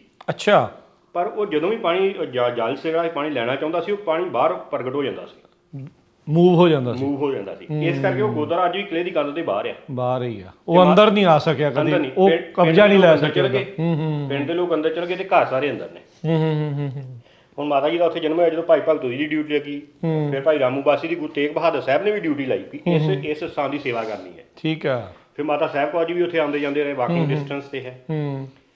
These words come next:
Speaker 2: ਹੁਣ ਉਹ ਸਥਾਨ ਜਿਹੜੇ ਸੀ ਸ-, ਸਿੱਖਾਂ ਵਾਸਤੇ ਤਾਂ ਬਹੁਤ ਜ਼ਿਆਦਾ ਮਹੱਤਤਾ। ਹੁਣ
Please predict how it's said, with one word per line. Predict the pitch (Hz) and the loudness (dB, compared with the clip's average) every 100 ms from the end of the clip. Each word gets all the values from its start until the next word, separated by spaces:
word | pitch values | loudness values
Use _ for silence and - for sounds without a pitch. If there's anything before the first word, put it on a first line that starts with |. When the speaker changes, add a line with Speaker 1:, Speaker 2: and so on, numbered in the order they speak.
| _ _ _ _ _ _ | _ _ _ _ _ _
Speaker 2:
ਹੁਣ | 175 | -6
ਉਹ | 440 - 220 247 | -6 -6 0 2
ਸਥਾਨ | 220 - 160 160 170 | 0 -2 0 0 0
ਜਿਹੜੇ | 170 180 | -2 -2
ਸੀ | 180 185 185 - | -4 -8 -12 -10
ਸ-, | 147 139 - | -6 -6 -6
ਸਿੱਖਾਂ | 165 - | -8 -4
ਵਾਸਤੇ | 202 180 185 | -2 -2 -4
ਤਾਂ | 139 | -4
ਬਹੁਤ | 165 | -2
ਜ਼ਿਆਦਾ | 165 160 | 0 -2
ਮਹੱਤਤਾ। | 165 151 | -2 -2
ਹੁਣ | 160 | -4